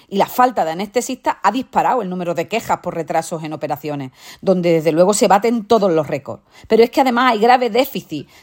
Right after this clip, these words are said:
de especialistas como traumatólogos y neurólogos, donde es imposible conseguir una cita. Y claro, no es de extrañar que el Hospital de Jaén presente las peores cifras de listas de espera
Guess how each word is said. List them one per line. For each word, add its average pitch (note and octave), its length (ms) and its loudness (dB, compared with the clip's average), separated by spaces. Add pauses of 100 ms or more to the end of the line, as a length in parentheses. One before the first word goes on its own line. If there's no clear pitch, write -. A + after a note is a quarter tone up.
de F3+ 140 2
especialistas F#3+ 640 0
como D#3+ 240 -4
traumatólogos B3+ 840 2
y G#3 100 -4
neurólogos, E3+ 680 0
donde F3+ 240 -2
es C#4+ 60 -2
imposible B3 640 -6 (180)
conseguir F#3+ 460 -4
una E3+ 160 -4
cita. C#3+ 400 -10 (420)
Y - 80 -12
claro, A3+ 220 4
no G#3 100 -2
es F#3 80 0
de G#3+ 60 0
extrañar A3 500 0 (260)
que - 80 0
el D#3+ 60 2
Hospital E3+ 340 -2
de G3 100 0
Jaén G#3+ 320 0
presente G#3 520 -2
las - 160 -2
peores F3 400 -4
cifras B3 380 -2 (260)
de E3 180 -2
listas A3+ 380 -2
de E3+ 60 0
espera F#3+ 440 -8